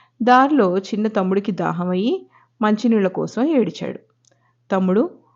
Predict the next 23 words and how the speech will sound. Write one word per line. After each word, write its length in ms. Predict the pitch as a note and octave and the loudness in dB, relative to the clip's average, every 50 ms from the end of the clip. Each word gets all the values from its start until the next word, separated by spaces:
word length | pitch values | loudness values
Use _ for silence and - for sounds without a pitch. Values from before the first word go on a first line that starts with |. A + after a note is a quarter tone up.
| _ _ _ | _ _ _
కొంచెం 340 | - A3+ G#3+ - - G3+ F#3+ | -4 -4 -2 -2 0 -2 0
దూరంలో 500 | F3+ F#3+ G3 G#3 A3 G#3+ G3+ G3 F#3 G#3+ | 2 4 4 4 4 4 2 2 2 2
బావి 320 | B3 A3 A#3 A3+ A3+ A3 A3 | 0 2 2 2 2 2 2
కనపడుతుంది, 680 | A3 G3 F#3 E3 - - - - - D3+ D3+ - - _ _ _ _ - | 0 -2 -2 -2 -4 -6 -8 -8 -8 -8 -8 -10 -14 _ _ _ _ -10
అక్కడ 260 | - G3 G3+ G3+ G#3 A#3 | -8 -6 -4 -2 -2 -2
తాగుదు 400 | A3+ A#3 A3+ G3+ G3+ G#3 G3+ G#3 | 0 0 0 2 2 2 2 2
గాని, 320 | F#3+ F3+ E3 E3 E3 - - _ - - | 0 0 -2 -6 -6 -8 -10 _ -4 -2
ఏడవకు" 540 | F#3 F#3 F#3 F#3 E3 D#3 - - - - - _ - _ _ _ _ - - | 0 2 2 2 2 0 -4 -8 -14 -14 -14 _ -20 _ _ _ _ -6 -2
అంటూ 440 | A#3 A#3 A3 A3 - F3+ F3 F3 F#3+ | 0 0 2 4 4 4 4 4 2
వానిని 540 | G#3 G3 G3+ G3 G3 G3 G3 F3+ E3 E3 | 0 0 -2 -2 0 0 -2 -2 -2 -4
పద్మ 320 | E3+ - F3 D#3+ D3+ E3+ G#3 | -4 -4 -4 -4 -2 0 0
ఊరడించింది. 800 | A3+ A#3 A3 F#3+ E3 D3 C#3+ A#2+ C3+ - - - - - - - _ _ _ _ _ _ _ _ _ _ _ _ - | 2 2 2 2 2 0 -2 -4 -8 -10 -12 -12 -12 -12 -14 -18 _ _ _ _ _ _ _ _ _ _ _ _ -4
ఇంతలో 560 | D4+ C#4+ C4+ D#4+ D4 C4 A#3 G3+ F#3 G3 G3+ F#3+ | -2 -2 2 2 4 6 6 6 6 4 4 2
అతనికి 600 | C3 G3 G3 G#3+ G3+ G#3+ G3+ G#3 - E3+ F3 F#3 | 0 0 0 0 0 -2 -2 -2 -4 -2 0 0
ఒక 320 | F#3+ F#3+ G3 F#3 E3+ F3+ | 0 0 -2 -2 0 0
గుర్రపు 280 | F3+ F#3 G#3+ G#3+ G#3+ A#3+ | -2 0 0 -2 -2 0
డెక్క 280 | G#3 G#3+ G#3 G#3 G#3 | 0 0 -2 -2 -2
ఆనవాలు, 720 | F#3+ F3+ F3 F3 F3 E3+ E3+ E3+ E3+ E3 E3 E3 D#3+ D#3 - - - - - _ _ - - | -2 0 0 0 0 0 2 2 2 2 0 0 -2 -4 -6 -8 -14 -20 -20 _ _ -2 0
అందులో 380 | A#3 A#3+ A#3 A3+ A3 A#3 B3 | 2 2 2 4 4 4 6
నీళ్లు 420 | B3 A3+ G#3 F3+ F3+ F3 F3+ F#3 G#3+ | 6 6 4 4 2 2 0 0 -2
కనబడ్డాయి. 580 | A3 - A#3+ G#3 F#3+ C#3 C3 - - - - - _ _ _ _ _ _ _ _ _ _ _ - | 0 0 -2 -2 -2 -6 -6 -8 -8 -12 -14 -14 _ _ _ _ _ _ _ _ _ _ _ -10
"అక్క, 220 | F#3 F#3 - - | -10 -8 -2 0
అక్క, 520 | A#3 A3 G3 G3 G3 - - G3+ F3 D#3+ | 2 2 2 0 -2 -4 -2 -2 -2 -2